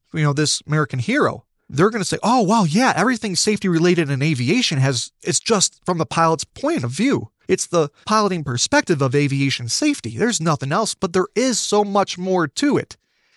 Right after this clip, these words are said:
And I wanted to speak to him about that more intimately, and he, you know, he never got a hold of me. Now, granted, I really doubt that Sully looks at his social media and his emails and stuff himself. I'm sure they're, they're vetted by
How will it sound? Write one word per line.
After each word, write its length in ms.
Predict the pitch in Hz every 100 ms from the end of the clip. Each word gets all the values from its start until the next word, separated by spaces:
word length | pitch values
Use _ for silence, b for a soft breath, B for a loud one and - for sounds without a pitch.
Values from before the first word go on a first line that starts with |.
| _ _ _
And 360 | 165 175 175 170
I 80 | 170
wanted 260 | 185 180 151
to 60 |
speak 340 | - - 175 -
to 180 | 147
him 80 | 143
about 340 | 135 147 160 -
that 140 | 143
more 200 | 135 156
intimately, 540 | 208 156 139 139 135
and 100 | 139
he, 260 | 135 143 -
you 60 | -
know, 140 | 131
he 120 | 131 139
never 240 | 139 127
got 200 | 127 123
a 40 |
hold 220 | 120 170 156
of 60 |
me. 100 | 123 B B B
Now, 300 | 185 208 190
granted, 480 | 180 202 254 240 165 -
I 80 |
really 280 | 160 233 233
doubt 280 | 151 170 175
that 180 | 151 127
Sully 380 | - 165 160 139
looks 320 | 143 160 -
at 100 | 143
his 160 | 139
social 320 | - 156 - 135
media 380 | 143 143 143
and 100 | 139
his 120 | 127 120
emails 480 | 147 139 135 127
and 100 | 120
stuff 200 | - 135
himself. 560 | 135 120 - 135 - - _ _ _ _
I'm 140 | - 151
sure 340 | - 233 240
they're, 340 | 175 170 151 - _ _ _ _ _ 156
they're 160 | 151
vetted 420 | 135 151 151 147
by 340 | 131 139 131